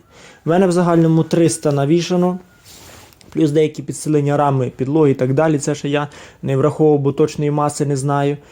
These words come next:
Е, в загальному знаю масу трактора без мене, тисячу п'ятдесят кілограм. Завода було шістсот шістдесят.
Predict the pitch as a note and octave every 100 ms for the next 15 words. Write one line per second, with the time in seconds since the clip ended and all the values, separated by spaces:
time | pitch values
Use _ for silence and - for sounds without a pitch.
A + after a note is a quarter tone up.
0 | - - - C#3 C3+ C3+ E3 F3+ F#3 E3+
1 | D3+ E3 E3 D#3+ D#3 - - D3+ C#3 -
2 | C#3+ C#3+ C3 B2+ B2+ C3+ A2+ A2 A2 D#3
3 | - D3 C3 C3+ B2+ - B2+ - B2+ A#2+
4 | A2 A#2 A2+ _ - - B2 D3 D3 E3+
5 | D#3 C#3+ C#3 C#3+ - A#2+ - D3 C#3+ -
6 | _ _ _ - - B2 A#2+ C3 - A2+
7 | A2